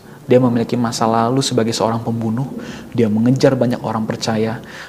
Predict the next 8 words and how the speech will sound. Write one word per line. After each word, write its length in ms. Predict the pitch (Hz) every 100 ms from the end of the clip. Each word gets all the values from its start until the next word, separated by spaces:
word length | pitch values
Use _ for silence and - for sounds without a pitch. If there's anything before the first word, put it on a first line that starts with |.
| -
mem-, 160 | 113 107
berusaha 720 | - - 113 107 110 120 110 120
membawa 320 | 110 110 123
mereka 240 | 131 123 117
ke 160 | 120
Yerusalem 400 | 113 - 117 113
untuk 80 | -
dibunuh. 320 | 110 107 107